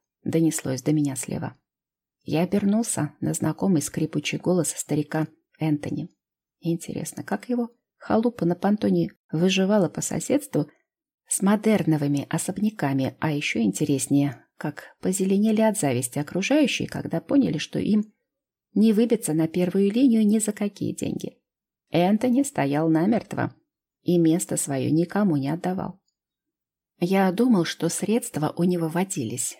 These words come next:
а как иначе он получил это козырное место для дома на озере Вашингтона. Но то ли он по натуре был прижимистым, то ли по каким-то своим причинам старикан предпочитал не шиковать. Даже мои громкие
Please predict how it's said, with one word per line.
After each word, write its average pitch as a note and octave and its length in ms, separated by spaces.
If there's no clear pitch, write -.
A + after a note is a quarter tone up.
а C#4+ 120
как - 260
иначе E3+ 340
он D#3 120
получил D3+ 580
это D#3 180
козырное E3 540
место D3 400
для C#3+ 280
дома D#3+ 320
на D#3 220
озере C#3 300
Вашингтона. C#3 680
Но E3 160
то E3+ 160
ли D3+ 220
он D#3 140
по D#3+ 120
натуре G3 380
был D3 240
прижимистым, D3 880
то G3+ 100
ли C#4+ 100
по B3 100
каким-то C3+ 520
своим C3 320
причинам E3 500
старикан C#3 540
предпочитал A3 640
не F#3 140
шиковать. G3 600
Даже E3+ 300
мои F3 260
громкие C#3+ 640